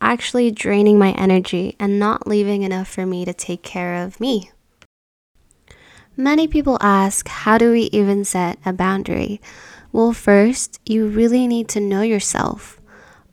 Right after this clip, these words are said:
Are you aware of your limits? Do you listen to your body when you start to feel uneasy? Where is the line drawn when someone starts to be too much for you?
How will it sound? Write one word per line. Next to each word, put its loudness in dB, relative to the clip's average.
Are 8
you 8
aware 8
of 2
your 2
limits? -4
Do 2
you 10
listen 4
to -2
your 4
body 4
when 0
you -2
start -4
to -10
feel -4
uneasy? -4
Where 4
is 0
the 0
line 0
drawn 0
when -2
someone -2
starts -4
to -4
be -2
too -4
much -4
for -6
you? -2